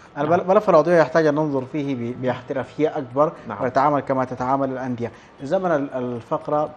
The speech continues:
Speaker 1: آه، يعني تكامل، لكن على عجالة منتخبنا الوطني والإعداد. آه، موضوع مباريات تشاد، مباراتين، آه، المعسكر في تونس، إمكانية قيادة فيلود لمنتخبنا الوطني بطريقة أكثر احترافية، والكل يأمل أن المنتخب يمضي إلى الأمام.
Speaker 3: والله يا أخي، آه،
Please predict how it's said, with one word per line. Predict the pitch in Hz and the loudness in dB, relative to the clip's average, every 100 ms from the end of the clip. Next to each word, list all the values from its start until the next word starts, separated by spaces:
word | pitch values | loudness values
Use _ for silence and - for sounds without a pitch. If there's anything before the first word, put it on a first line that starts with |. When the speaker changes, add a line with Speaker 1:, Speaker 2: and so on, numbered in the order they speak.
| 139 | -12
Speaker 1:
آه، | 127 | -8
يعني | 131 131 127 | -4 -4 -4
تكامل، | 127 151 147 127 | -4 -2 0 -2
لكن | 120 156 | -2 -2
على | 139 160 | 0 0
عجالة | 156 139 147 156 160 | 2 2 2 0 0
منتخبنا | 135 131 135 175 151 | -4 -8 -8 -6 -4
الوطني | 135 151 151 | -4 -4 -4
والإعداد. | 135 143 - 120 117 120 113 - - - 139 | -2 -2 -2 -8 -2 -2 -4 -10 -20 -12 -4
آه، | 135 131 135 | -2 -2 -4
موضوع | 139 135 151 | -4 -2 -2
مباريات | 139 123 127 135 131 - | -4 -2 -2 0 -4 -8
تشاد، | - 139 131 120 | -4 -4 -4 -8
مباراتين، | 117 117 117 139 139 135 135 | -6 -6 -4 -4 -4 -6 -8
آه، | 123 | -6
المعسكر | 123 123 139 - 123 | -6 -6 -6 -6 -10
في | 120 120 | -8 -8
تونس، | 131 127 117 - - - - - - 160 | -6 -8 -10 -16 -20 -18 -18 -18 -16 -10
إمكانية | 156 190 214 208 202 - - - | -6 -2 -2 -2 -6 -18 -20 -4
قيادة | 180 196 156 - | 2 2 2 -2
فيلود | 151 165 135 | 0 0 0
لمنتخبنا | 127 127 127 165 147 | -6 -6 -8 -8 -4
الوطني | 139 151 147 | -4 -4 -4
بطريقة | 131 127 139 147 | -6 -4 -4 -4
أكثر | 139 127 | -4 -10
احترافية، | 117 131 123 196 | -8 -8 -6 -4
والكل | 175 160 156 202 | -2 -2 -4 -4
يأمل | 196 180 180 160 | -2 -2 -2 -4
أن | 160 | -4
المنتخب | 143 135 147 143 | -6 -6 -6 -4
يمضي | 143 139 139 | -2 -2 -4
إلى | 131 | -6
الأمام. | 127 117 113 107 - - | -8 -8 -10 -14 -16 -4
Speaker 3:
والله | 131 131 151 | -2 4 6
يا | 160 165 | 8 8
أخي، | 165 185 170 156 | 6 4 2 2
آه، | 135 123 113 104 107 110 80 | 4 4 4 2 -2 -6 -12